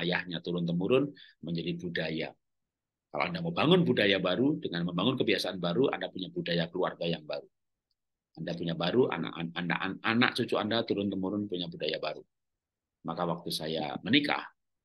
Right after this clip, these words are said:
kalau orang tua saya, jangankan bergandengan tangan, jalan bareng aja enggak. Bilang terima kasih juga enggak. Di keluarga asal saya enggak ada budaya itu.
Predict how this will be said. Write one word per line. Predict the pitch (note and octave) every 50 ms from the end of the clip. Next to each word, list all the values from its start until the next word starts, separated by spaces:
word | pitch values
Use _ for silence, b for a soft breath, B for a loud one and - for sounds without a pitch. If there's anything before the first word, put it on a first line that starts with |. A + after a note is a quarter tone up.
| _ _ _ _ _ _ _ _ _ _ _ _ _ _ -
kalau | D#2 D#2 F2
orang | D#2+ D#2 D#2+ F2 E2
tua | E2+ E2+ D#2+
saya, | F2+ G#2 A2+ G#2+ F2+
jangankan | F2 - - - - F#2+ G2+ G#2
bergandengan | G2+ - - D2+ E2 D#2+ D#2 D2+ D2
tangan, | F2+ F#2 F#2+ - - - _ _ _ _ _ -
jalan | D#2+ D2+ - - E2+
bareng | - A#2 D#3+ - E2 E2
aja | E2 E2+ G#2
enggak. | F#2 E2+ D#2+ - - - _ _ _ _ _ _ _ _ _ _ _ _ _ _ _ _ _ _ _ _ _ _ _ _ -
Bilang | E2+ D#2+ E2 E2+
terima | E2+ E2+ E2 -
kasih | - D2+ D2+ - - -
juga | E2+ C#2 C#2
enggak. | C#2+ D2 D2+ D2 C#2 B1+ - -
Di | - E2
keluarga | E2+ E2+ E2 E2 E2+ - - -
asal | D#2+ D#2+ - F2+ F2 E2+
saya | E2+ D#2+ F2 G2+ G#2+
enggak | - D#3 -
ada | - -
budaya | - - E3 D#3 D#3+ E3
itu. | - - - -